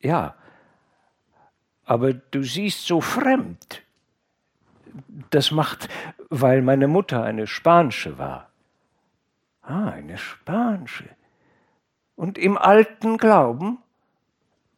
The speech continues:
„Ja, Domina.“ Die beiden Damen sahen einander an, und die Domina sagte:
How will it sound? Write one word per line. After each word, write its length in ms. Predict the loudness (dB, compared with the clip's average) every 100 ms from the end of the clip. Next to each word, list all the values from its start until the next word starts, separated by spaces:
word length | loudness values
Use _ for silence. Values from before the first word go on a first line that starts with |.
| _ _
„Ja, 380 | -6 -2 0 -2 -6 _
Domina.“ 480 | -12 -10 -8 -8 -10 _ _ _ _ _ _ _ _ _ _ _ _ _ _ _ _ _
Die 140 | -6 -2
beiden 320 | -2 -2 -2
Damen 420 | -2 -2 -6 -8
sahen 320 | -8 -10 -10
einander 460 | -12 -14 -12 -10 -8
an, 240 | -8 -12
und 140 | -12 -8
die 100 | -6
Domina 420 | -6 -6 -6 -4
sagte: 380 | -4 -6 -4 -8